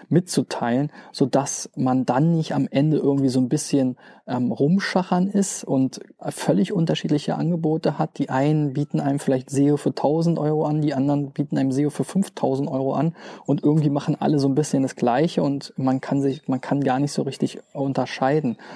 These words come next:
Und was hat man dann damit gewonnen, wenn man jetzt irgendwie ein festes Budget von dreitausend Euro hat, dann muss man die Agentur, die fünftausend Euro hingeschrieben hat, jetzt aussortieren. Dabei wäre es vielleicht die bessere Agentur gewesen.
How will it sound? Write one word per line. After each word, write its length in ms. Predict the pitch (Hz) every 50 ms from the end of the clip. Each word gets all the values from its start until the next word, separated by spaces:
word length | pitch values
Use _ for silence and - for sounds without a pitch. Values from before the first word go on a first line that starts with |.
| - - -
Und 140 | - 127 120
was 200 | 127 135 - -
hat 120 | 165 -
man 140 | 165 160 156
dann 160 | 147 143 139
damit 300 | 139 131 131 131 120 -
gewonnen, 460 | - 120 113 117 123 123 156 180 175
wenn 100 | 160 143
man 120 | 139 139 139
jetzt 140 | 135 - -
irgendwie 280 | - 147 143 131 135
ein 60 | 131
festes 380 | 131 - - 139 - - 156 -
Budget 420 | - - 139 127 117 123 135 147
von 160 | - - 135 127
dreitausend 600 | - 127 123 143 - - 160 165 165 165 165 170
Euro 260 | 165 165 160 160 151
hat, 180 | 165 170 -
dann 120 | - 139 139
muss 160 | 143 143 -
man 120 | 151 139
die 140 | 131 131 147
Agentur, 540 | 151 139 147 147 143 - - - 156 156 151
die 100 | 147 170
fünftausend 640 | - - - 143 147 - - - 165 160 165 170
Euro 160 | 165 165 160 156
hingeschrieben 540 | 156 160 160 160 156 - - 160 156 151
hat, 140 | 147 147 -
jetzt 180 | 143 131 - -
aussortieren. 760 | - 127 147 156 - - 175 - - - 180 180 180 190 190 - - - - - - - -
Dabei 300 | - 135 123 131 131 123
wäre 100 | 143 139
es 100 | 139 -
vielleicht 360 | - - 135 139 135 - -
die 40 | -
bessere 380 | 113 - 123 - - 156 156 160
Agentur 420 | 170 170 165 165 165 - 170 165
gewesen. 440 | 165 156 156 156 156 156 180 160